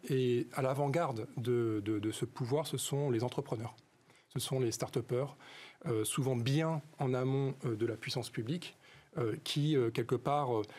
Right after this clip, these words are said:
secteur par secteur, jouent un rôle. Et le point de départ, souvent, c'est le problème à résoudre. C'est aujourd'hui quel est le service, quelle est la solution, quel est le problème que ne,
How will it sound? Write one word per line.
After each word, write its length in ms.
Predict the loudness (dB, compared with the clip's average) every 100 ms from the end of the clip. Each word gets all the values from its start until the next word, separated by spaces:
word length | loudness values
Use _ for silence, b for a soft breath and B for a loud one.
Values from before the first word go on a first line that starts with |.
| B
secteur 360 | -2 0 0 -2
par 180 | -4
secteur, 500 | -2 -4 0 0 0 -4 B B B
jouent 260 | -2 2 2
un 60 |
rôle. 400 | 4 4 2 0 -6 -14 0
Et 280 | 2 2 2
le 140 | 0
point 240 | 0 0 2
de 80 | 2
départ, 460 | 2 2 0 0
souvent, 280 | -4 -2 -2
c'est 160 | 0 0
le 80 |
problème 480 | -2 -2 0 2 2
à 80 | 2
résoudre. 360 | 0 0 -2 -4 -6
C'est 220 | 0 2
aujourd'hui 440 | 2 2 2 0 -2 0
quel 180 | 2
est 140 | 2 2
le 200 | 4 2
service, 580 | 2 0 0 0 0 2
quelle 140 | 2
est 40 | 4
la 100 | 0
solution, 520 | 0 0 0 0 0
quel 140 | 0
est 40 | -2
le 60 |
problème 520 | -2 -2 0 2 0
que 120 | 0 2
ne, 240 | 4